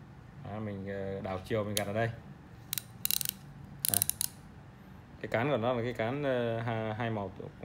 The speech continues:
kiểu chuẩn Quatrolit của Aurora, hai màu đen, đen vàng như thế này, giống như kiểu màu cờ của, màu quốc gia vậy, sản xuất tại Đức luôn. À, thì cây này nó sẽ đi được với một, hai, ba, bốn,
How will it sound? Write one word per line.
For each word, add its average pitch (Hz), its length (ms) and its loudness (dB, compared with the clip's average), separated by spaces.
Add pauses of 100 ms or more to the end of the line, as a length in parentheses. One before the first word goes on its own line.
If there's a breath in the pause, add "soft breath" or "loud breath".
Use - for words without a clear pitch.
(200)
kiểu 101 260 -2
chuẩn 87 260 0
Quatrolit 120 420 4 (120)
của 98 300 0 (580)
Aurora, 117 480 6 (480)
hai 110 100 -2
màu 98 180 -2
đen, 107 260 -2 (100)
đen 107 200 -2
vàng 98 260 0
như 98 80 -4
thế 117 60 -2
này, 101 160 -4 (600)
giống 120 140 -2
như 113 120 -2
kiểu 101 120 -2
màu 95 280 -2
cờ 98 260 0
của, 90 120 -4 (1300)
màu 98 160 2
quốc 123 100 0
gia 117 260 8
vậy, 104 180 0 (880)
sản 92 100 -8
xuất 143 160 4
tại 110 100 4
Đức 147 200 4
luôn. 123 160 8 (1200)
À, 104 120 0
thì 113 100 2
cây 131 180 8
này 117 160 6
nó 117 60 4
sẽ 143 140 4
đi 135 180 2
được 113 120 4
với 139 140 6
một, 110 280 6 (100)
hai, 123 340 4
ba, 120 380 6
bốn, 120 380 4